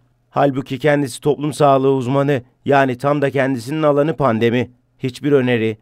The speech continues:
tedbir ya da tedaviyle ilgili açıklamasını duydunuz mu? O ne yaptı?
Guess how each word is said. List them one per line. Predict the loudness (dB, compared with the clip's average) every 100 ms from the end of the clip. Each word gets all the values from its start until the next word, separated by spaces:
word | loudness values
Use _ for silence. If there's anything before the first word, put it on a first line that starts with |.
| _
tedbir | -4 -4 -2 0
ya | 2
da | 2
tedaviyle | 0 2 4 2 0
ilgili | -2 0
açıklamasını | 0 -2 -4 -2 -2 -4 -4
duydunuz | -2 -2 -2 -2
mu? | -2 -4 -4 _ _
O | 2
ne | 4
yaptı? | 2 0 0 0